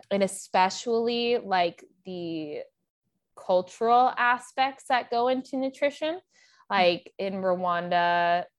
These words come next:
Speaker 1: I feel like a lot of people in the community can tell you, you know, like, what, what's in a balanced diet, you know, what,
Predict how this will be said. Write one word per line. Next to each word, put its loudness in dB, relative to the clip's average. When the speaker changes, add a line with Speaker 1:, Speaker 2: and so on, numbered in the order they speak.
Speaker 1:
I -8
feel -2
like 0
a -2
lot 0
of -8
people -6
in -4
the -4
community -6
can -10
tell -2
you, 0
you -4
know, -6
like, -6
what, 0
what's 0
in 2
a 2
balanced 0
diet, 0
you -2
know, 4
what, 6